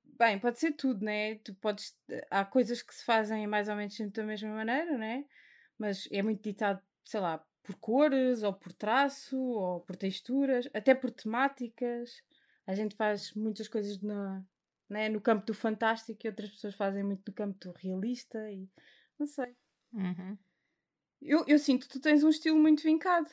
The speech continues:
Speaker 2: Ai,
Speaker 1: Eu
Speaker 2: sentes?
Speaker 1: reconheço as tuas coisas. Sim, sem
Speaker 2: Olha.
Speaker 1: dúvida que reconheço as tuas coisas.
Speaker 2: Ahm, eu não sei, eu, lá, eu também sinto que eu nunca,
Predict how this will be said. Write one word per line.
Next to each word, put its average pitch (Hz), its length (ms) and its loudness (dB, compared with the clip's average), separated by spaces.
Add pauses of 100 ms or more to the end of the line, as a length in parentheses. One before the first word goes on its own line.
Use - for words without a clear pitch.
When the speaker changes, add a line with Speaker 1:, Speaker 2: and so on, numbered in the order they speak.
(140)
Speaker 2:
Ai, 220 80 6
Speaker 1:
Eu 233 40 4
Speaker 2:
sentes? 277 400 2
Speaker 1:
reconheço 233 460 0
as 247 80 -2
tuas 285 280 0
coisas. 294 560 2
Sim, 370 300 2
sem 190 120 0
Speaker 2:
Olha. 175 260 2
Speaker 1:
dúvida 190 320 -4
que 202 120 -16
reconheço 254 460 -2
as 262 80 -4
tuas 302 200 -2
coisas. 285 500 -4 (380)
Speaker 2:
Ahm, 180 540 -8 (120)
eu 294 160 0
não 339 100 -10
sei, 269 460 -2
eu, 254 720 -6 (400)
lá, 220 240 4
eu 247 140 -2
também 269 300 -10 (380)
sinto - 460 0
que 233 480 -6 (1040)
eu 247 100 2
nunca, 320 320 -2